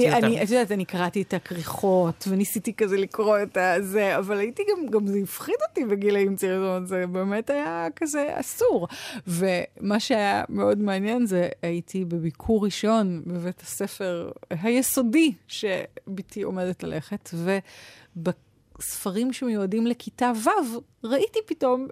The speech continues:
Speaker 1: את מדף אגתה קריסטי.
Speaker 2: יפה.
Speaker 1: אז זה מאוד שעשע אותי, וגם גרם לי לתהות האם, אה, קריסטי היא היום ספרות לילדים.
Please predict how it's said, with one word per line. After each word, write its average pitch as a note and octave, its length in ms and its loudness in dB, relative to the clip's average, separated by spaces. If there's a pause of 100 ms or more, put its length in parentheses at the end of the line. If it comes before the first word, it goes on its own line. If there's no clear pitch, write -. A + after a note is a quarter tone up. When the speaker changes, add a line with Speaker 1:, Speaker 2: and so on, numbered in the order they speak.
(120)
Speaker 1:
את C4+ 180 -6
מדף C4+ 480 0
אגתה G#4 420 -4
קריסטי. B4+ 500 -4 (260)
Speaker 2:
יפה. D3 300 -4 (480)
Speaker 1:
אז A#3+ 360 2 (160)
זה A#3 240 2
מאוד A#3+ 240 2
שעשע - 340 -2 (120)
אותי, D#4+ 220 4
וגם B3 240 4 (180)
גרם B3+ 280 4
לי E4 120 2
לתהות G3 560 -2
האם, G#3 440 4 (240)
אה, G3+ 60 0 (400)
קריסטי E3+ 680 0
היא G3+ 140 2
היום E3 400 0 (300)
ספרות - 540 -4
לילדים. A#4+ 720 -2